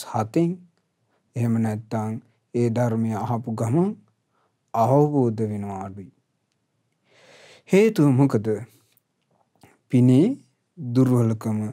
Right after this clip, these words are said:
යෝනිසෝ මනසිකාරයට එන්නේ නැහැ. එහෙම නැත්නම් යෝනිසෝ මනසිකාරය ඇති වෙන්නේ නැහැ. ඒ ධර්මය ඇහුවට ජීවිතය අවබෝධ වෙන විදිහට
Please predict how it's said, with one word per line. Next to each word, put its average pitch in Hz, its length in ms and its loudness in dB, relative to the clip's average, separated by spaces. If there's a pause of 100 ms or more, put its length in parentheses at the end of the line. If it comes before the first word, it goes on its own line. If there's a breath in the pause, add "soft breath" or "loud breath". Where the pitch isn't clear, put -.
(440 soft breath)
යෝනිසෝ 165 800 4
මනසිකාරයට 110 1080 -4 (640)
එන්නේ 123 300 4
නැහැ. 90 220 -12 (500)
එහෙම 117 180 -4
නැත්නම් 110 440 -2
යෝනිසෝ 127 440 2
මනසිකාරය 113 720 -4
ඇති 139 440 -2
වෙන්නේ 110 300 2
නැහැ. 104 220 -12 (380 loud breath)
ඒ 170 160 6
ධර්මය 156 540 4
ඇහුවට 120 540 0 (560)
ජීවිතය 135 560 4
අවබෝධ 135 640 2
වෙන 113 240 2
විදිහට 110 480 -4